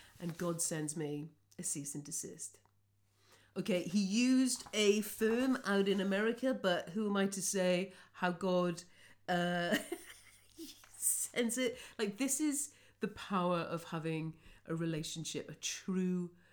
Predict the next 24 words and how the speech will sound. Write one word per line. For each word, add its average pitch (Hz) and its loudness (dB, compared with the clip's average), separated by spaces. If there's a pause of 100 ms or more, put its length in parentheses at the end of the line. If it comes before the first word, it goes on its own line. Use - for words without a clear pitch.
(220)
spiritual 165 0 (120)
life 160 -6 (540)
with 170 0
a 165 0
God 170 -2 (160)
that 165 -6
created 160 -2
you, 143 -6
the 143 -8
God 170 -2
that 180 -4
knows 175 0
you, 170 -2
knows 175 -2
your 165 -4 (840)
heart's 190 -2
desire, 175 -2
your 160 -2 (180)
deepest 185 -4 (380)
yearning 180 4
in 165 -2
life, 165 -4
because 180 -2 (260)
he, 190 -2